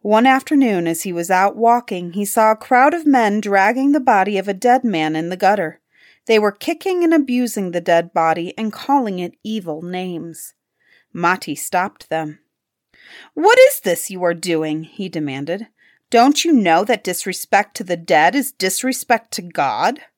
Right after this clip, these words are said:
Give over abusing this poor dead body and bury it decently, or God will punish you."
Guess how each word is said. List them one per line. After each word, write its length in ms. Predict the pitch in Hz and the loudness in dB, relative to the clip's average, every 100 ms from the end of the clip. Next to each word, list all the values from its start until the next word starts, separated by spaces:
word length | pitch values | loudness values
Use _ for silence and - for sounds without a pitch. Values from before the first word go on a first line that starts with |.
| _ _ _ _ _ _ | _ _ _ _ _ _
Give 160 | 427 453 | 2 4
over 280 | 466 403 370 | 4 4 2
abusing 460 | 247 226 220 202 | 0 -2 -2 -4
this 160 | 185 170 | -4 -6
poor 320 | - - 254 | -4 2 2
dead 320 | 247 240 226 | 4 2 4
body 320 | 202 180 165 175 | 2 2 2 -4
and 160 | 175 | -6
bury 360 | 196 202 269 294 | -2 0 2 0
it 180 | 262 - | -4 -6
decently, 680 | 214 - 180 170 160 160 _ _ | -8 -8 -10 -10 -10 -14 _ _
or 140 | 202 185 | -4 -2
God 440 | 190 220 165 165 | 2 2 2 -4
will 160 | 190 190 | -6 -8
punish 420 | - 262 220 - | -4 -2 -2 -6
you." 260 | 156 156 | -8 -8